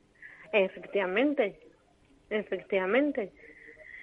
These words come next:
Y por eso con este libro quiero yo demostrar que yo, habiendo estudiado y eso, he conseguido mi meta, mi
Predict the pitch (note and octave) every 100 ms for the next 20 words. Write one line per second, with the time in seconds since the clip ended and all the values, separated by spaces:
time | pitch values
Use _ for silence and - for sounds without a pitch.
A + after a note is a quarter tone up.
0 | - - - B3+ A3+ G#3+ G#3+ G#3+ G#3+ -
1 | G#3+ A3 - B3 A3+ A3 - A#3+ C4 C4+
2 | C4+ C#4 C4+ - A3+ A3+ A3 A#3 A#3+ A#3+
3 | A#3+ A#3 - A#3 A3+ B3 A#3+ - - _
4 | _ _ _ _ _ _ _ - _ -
5 | A3 B3 A#3+ G#3+ G#3 A#3 B3 - B3+ B3+
6 | A#3+ A#3+ B3+ C4 C#4 C4+ C4 C4 A#3+ B3
7 | B3+ C4+ A#3 G#3+ A3 A3+ A3 G#3 G3 G3+